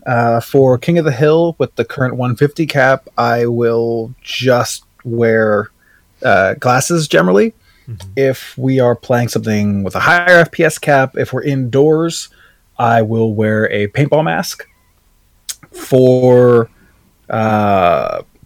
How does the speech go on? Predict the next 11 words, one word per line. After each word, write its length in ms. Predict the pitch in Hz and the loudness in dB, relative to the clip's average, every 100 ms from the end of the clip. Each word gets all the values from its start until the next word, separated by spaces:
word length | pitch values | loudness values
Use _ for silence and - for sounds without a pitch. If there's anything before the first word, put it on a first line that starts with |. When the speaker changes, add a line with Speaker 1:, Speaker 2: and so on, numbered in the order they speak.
| _ | _
Speaker 1:
Foam 240 | - 156 135 | 0 2 4
Pro 180 | 175 | 4
Tour, 180 | 165 175 | 6 6
which 100 | 160 | 4
will 60 | 113 | 4
be 140 | 117 | 2
outside, 720 | 123 139 - 151 131 131 123 - - | 4 2 2 4 4 4 2 -2 -4
I 240 | 113 123 | -2 0
will 120 | 127 | 0
be 120 | 123 131 | 0 0
wearing 580 | 123 120 120 117 113 | 2 2 0 0 -4